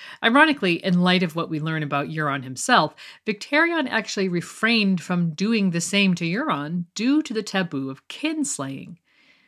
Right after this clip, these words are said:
This snippet from Victarion's backstory at once highlights how brutal he can be and where his limits lie. Whereas Euron shows no respect to such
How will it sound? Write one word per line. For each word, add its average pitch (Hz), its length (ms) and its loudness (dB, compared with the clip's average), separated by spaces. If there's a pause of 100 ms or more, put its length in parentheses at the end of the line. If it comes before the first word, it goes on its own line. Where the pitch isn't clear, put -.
(140)
This 302 260 0
snippet 254 540 -2
from 160 220 -2
Victarion's 165 640 2
backstory 143 760 -6
at 196 160 -4
once 269 400 -4
highlights 220 640 2
how 262 340 4
brutal 208 480 -2
he 139 140 -8
can 135 220 -12
be 135 400 -8 (120)
and 370 480 -6
where 208 220 -2
his 254 200 -2
limits 277 440 -2
lie. 135 400 -8 (460)
Whereas 302 360 6
Euron 190 500 2
shows 170 380 -2
no 175 200 0
respect 190 760 -6
to 147 100 -8
such - 440 -8